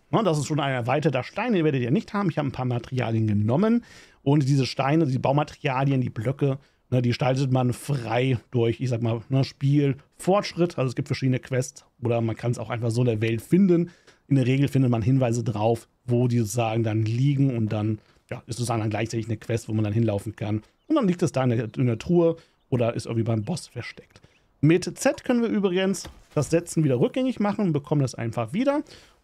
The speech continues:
Und ja, das Ganze geht, wie man hier sieht, ne, bis zum Baubereich, ne, und weiter hinaus geht's nicht. Baugebiet benötigt steht da. Jetzt können wir hier natürlich auch sagen, weil wenn uns das nicht reicht,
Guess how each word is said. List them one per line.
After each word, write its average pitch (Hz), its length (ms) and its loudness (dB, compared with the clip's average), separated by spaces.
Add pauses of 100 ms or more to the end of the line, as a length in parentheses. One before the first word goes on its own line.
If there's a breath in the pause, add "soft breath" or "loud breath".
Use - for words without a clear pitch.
Und 160 240 4
ja, 135 200 2
das 135 180 -4
Ganze 170 260 -2
geht, 170 240 2
wie 156 60 0
man 147 120 2
hier 135 140 2
sieht, 156 340 -2
ne, 151 140 2
bis 151 320 -4
zum 143 240 2
Baubereich, 135 680 -2 (280)
ne, 147 120 0
und 151 160 0
weiter 143 200 0
hinaus 123 440 -2 (100)
geht's 127 260 -4
nicht. - 280 -12
Baugebiet 127 560 -2 (120)
benötigt 170 520 2
steht - 280 -20
da. 104 140 -16 (420)
Jetzt - 120 -4
können 208 160 4
wir 180 60 4
hier 196 120 4
natürlich 208 300 0
auch 156 100 2
sagen, 175 520 -2 (200)
weil 131 380 0
wenn 135 100 2
uns 147 140 0
das 143 160 -2
nicht 120 200 -4
reicht, 175 460 -2